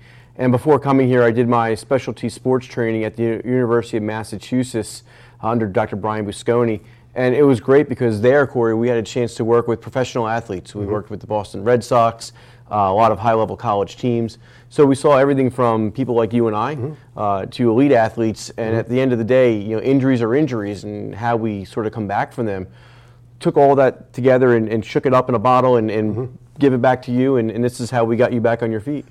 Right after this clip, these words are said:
Speaker 2: Yeah, exactly. And it was very fortuitous how we met. You know, we have a common friend who had us meet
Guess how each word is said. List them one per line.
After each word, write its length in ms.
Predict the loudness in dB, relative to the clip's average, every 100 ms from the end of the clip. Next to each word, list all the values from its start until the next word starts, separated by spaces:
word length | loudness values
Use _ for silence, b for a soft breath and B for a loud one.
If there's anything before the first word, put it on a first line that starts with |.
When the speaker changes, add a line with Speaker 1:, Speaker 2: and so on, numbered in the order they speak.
| -14 -8
Speaker 2:
Yeah, 180 | -8 -8
exactly. 340 | -12 -6 -4 0
And 80 |
it 60 | 0
was 80 | 4
very 180 | 2 2
fortuitous 580 | 0 -4 0 -2 0
how 140 | 0 0
we 120 | 0
met. 400 | 0 0 -2 -18 b b
You 60 | 0
know, 100 | 2
we 100 | 4
have 140 | 2
a 40 | -2
common 360 | -4 -4 -4
friend 340 | -4 -2 0 0
who 80 | -2
had 160 | -2
us 160 | -4 -6
meet 240 | -8 -8